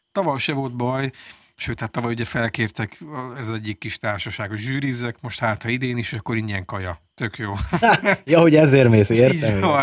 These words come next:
Speaker 2: értem.
Speaker 1: így van, azért. Hát, ö, na, meg kell adni a módját. Ti kint lesztek, gondolom.
Speaker 2: Persze, és, ö, főzünk is, szokás szerint versenyen kívül, mert akkor így kötetlen lehetőségeink vannak,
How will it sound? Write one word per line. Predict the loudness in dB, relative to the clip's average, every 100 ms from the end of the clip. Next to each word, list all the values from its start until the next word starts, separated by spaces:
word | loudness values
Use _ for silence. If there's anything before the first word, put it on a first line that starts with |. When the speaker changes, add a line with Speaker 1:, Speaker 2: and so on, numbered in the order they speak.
| 0
Speaker 2:
értem. | -4
Speaker 1:
így | -8
van, | -8 -8
azért. | -8 -8 -8 -14 _ _ _ _ _
Hát, | -20 _
ö, | -18 -18 _ _
na, | -14 -14 -14 _
meg | -12 -10
kell | -8
adni | -8 -6
a | -6
módját. | -6 -8 -8 -10 -12
Ti | -12
kint | -6 -6 -4
lesztek, | -8 -6 -6
gondolom. | -4 -6 -6 -6 -8 -8 _ _ _
Speaker 2:
Persze, | 2 4 4 2
és, | 4 2 0
ö, | 0 0
főzünk | 2 4 6 6 6
is, | 4 4 0 _
szokás | 0 4 4
szerint | 4 4 4 0 0
versenyen | 4 6 6 2 2 2
kívül, | 2 6 6
mert | 6 4
akkor | 0 0 0
így | 0 -6 _ _
kötetlen | 0 2 4 2 2
lehetőségeink | 4 4 2 2 2 2 2 4
vannak, | 6 6 4